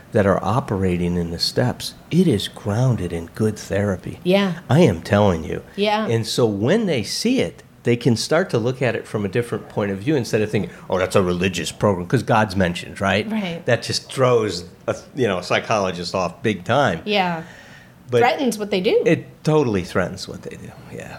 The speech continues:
Speaker 1: There's such a split between spirituality and psychology, which is so sad. Now, some groups have tried to put it together, transpersonal psychology,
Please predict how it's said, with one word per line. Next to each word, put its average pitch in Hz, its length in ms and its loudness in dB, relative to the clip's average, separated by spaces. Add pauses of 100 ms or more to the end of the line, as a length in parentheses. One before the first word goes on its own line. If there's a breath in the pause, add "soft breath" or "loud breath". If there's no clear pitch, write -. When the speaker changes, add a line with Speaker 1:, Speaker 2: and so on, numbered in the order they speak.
(140)
Speaker 1:
There's 117 180 0
such 110 240 2
a 104 60 0
split - 420 2
between 90 580 2
spirituality 90 920 2
and 87 120 -2
psychology, 85 720 -4
which 87 240 -4
is 87 100 -2
so 90 220 2
sad. - 420 0
Now, 127 140 4
some 185 340 2 (220)
groups 127 240 0
have 107 100 -6
tried 107 200 2
to 101 80 -2
put 101 160 -2
it - 20 -2
together, 101 300 -2
transpersonal 104 800 -2
psychology, 101 800 -6